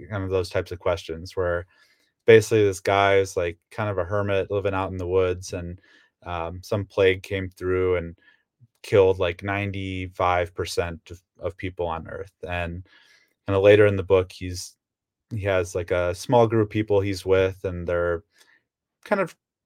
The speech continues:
rebuilding society to a certain extent. And there's, uh, one chapter where he's, like, standing in the library in the town that's now deserted and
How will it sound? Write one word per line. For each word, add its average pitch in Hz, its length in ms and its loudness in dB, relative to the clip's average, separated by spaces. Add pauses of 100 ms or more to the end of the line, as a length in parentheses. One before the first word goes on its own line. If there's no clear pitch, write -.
(300)
rebuilding 120 500 10
society 98 760 2
to - 100 -6
a 92 120 -8
certain 92 200 -2
extent. 87 520 -8 (160)
And 90 200 -8 (460)
there's, 95 260 -2
uh, 85 260 0
one 104 260 0
chapter 92 440 0
where 90 140 0
he's, 90 160 -8
like, - 120 -12
standing 95 420 -2
in 90 100 -6
the 85 80 -4 (120)
library 87 460 0
in 85 100 -6
the 82 60 -8 (180)
town 85 320 -6
that's - 220 -10
now 85 140 -6
deserted 82 580 -4
and 82 160 -12